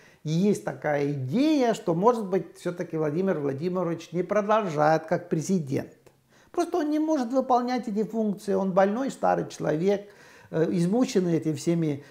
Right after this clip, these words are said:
операциями косметологического, пластического характера, у него там что-то ведь и,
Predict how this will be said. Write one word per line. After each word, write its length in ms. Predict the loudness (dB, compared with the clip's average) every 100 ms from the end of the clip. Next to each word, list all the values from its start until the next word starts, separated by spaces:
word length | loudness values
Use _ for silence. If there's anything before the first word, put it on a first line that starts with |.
| -4
операциями 800 | -2 2 6 6 4 -2 -4 -4
косметологического, 1120 | -2 -6 -6 -6 -2 0 0 -2 -2 -8 -8
пластического 720 | -6 -6 -6 -8 -8 -2 0
характера, 680 | 2 4 6 4 2 -2 0
у 80 | 0
него 320 | 0 0 0
там 200 | -2 -4
что-то 360 | -6 -8 -6 -6
ведь 240 | -6 -8
и, 260 | -8 -8 -8